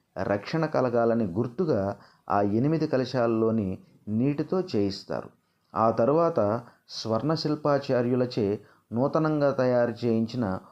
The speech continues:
ఒక బంగారు పూసలో దారం గుచ్చి మెడలో ధరించాలి. తరువాత అప్పటి వరకు ధరించిన మేఖలాలు, అజినము, దండాలను నిమజ్జనం చేయాలి. పిమ్మట శిల్పాచార్యులకు, పురోహితులకు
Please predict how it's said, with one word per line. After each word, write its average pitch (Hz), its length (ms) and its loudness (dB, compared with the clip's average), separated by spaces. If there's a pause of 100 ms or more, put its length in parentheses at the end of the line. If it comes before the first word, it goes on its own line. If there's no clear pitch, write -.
(180)
ఒక 101 180 -2
బంగారు 127 580 2
పూసలో 135 540 -2
దారం 110 540 0
గుచ్చి 196 380 -6 (360)
మెడలో 131 340 2
ధరించాలి. 104 640 -2 (360)
తరువాత 120 640 2 (340)
అప్పటి 123 320 -2
వరకు 147 400 0
ధరించిన 120 480 -2
మేఖలాలు, 117 760 0 (360)
అజినము, 113 520 0 (320)
దండాలను 120 800 2 (320)
నిమజ్జనం 127 720 -2
చేయాలి. 92 360 -2 (440)
పిమ్మట 123 560 0 (280)
శిల్పాచార్యులకు, 135 1300 0 (400)
పురోహితులకు 131 760 2